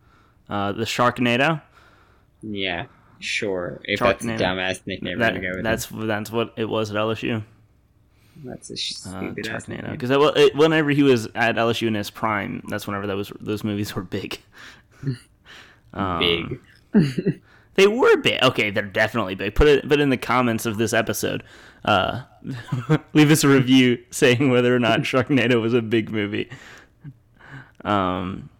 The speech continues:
Speaker 1: and then, so, most pleasantly surprising team in the college.
Speaker 2: Uh, college is a bit of a rough one.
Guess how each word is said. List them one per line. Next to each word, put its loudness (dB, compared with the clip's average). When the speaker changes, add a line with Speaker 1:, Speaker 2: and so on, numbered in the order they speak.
Speaker 1:
and 0
then, 0
so, -2
most 0
pleasantly 2
surprising 0
team -2
in -2
the 0
college. -2
Speaker 2:
Uh, -6
college 0
is -4
a -2
bit -2
of -4
a -2
rough -4
one. -10